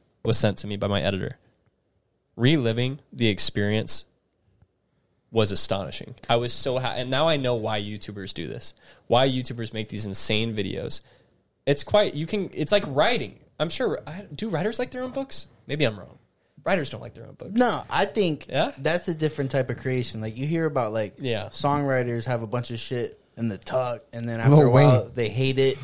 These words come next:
Speaker 2: after a while. But I think, like, when you put, like, projects like that together,
Speaker 1: It was
Speaker 2: videos,
Speaker 1: amazing watching it back.
Speaker 2: documentaries, like, man.
Speaker 1: To go back to, uh, the identity sort of thing,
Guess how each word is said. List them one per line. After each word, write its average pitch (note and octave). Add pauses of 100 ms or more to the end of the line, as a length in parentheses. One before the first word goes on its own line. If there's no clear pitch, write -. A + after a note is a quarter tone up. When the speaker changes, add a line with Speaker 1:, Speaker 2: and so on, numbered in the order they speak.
Speaker 2:
after C3
a C3
while. C3 (260)
But -
I C3+
think, E3
like, B2
when B2
you D3
put, C#3+
like, A2
projects C3+
like C3+
that C#3
together, C#3
Speaker 1:
It D3 (1500)
was B2+
Speaker 2:
videos, D#3+
Speaker 1:
amazing D#3
watching G#2
it G#2
back. G#2
Speaker 2:
documentaries, D#3+
like, B2+
man. B2 (1700)
Speaker 1:
To C#3+
go B2
back C#3+
to, A2+
uh, G2+ (760)
the G#2+
identity G#2 (100)
sort G#2+
of F#2+
thing, G2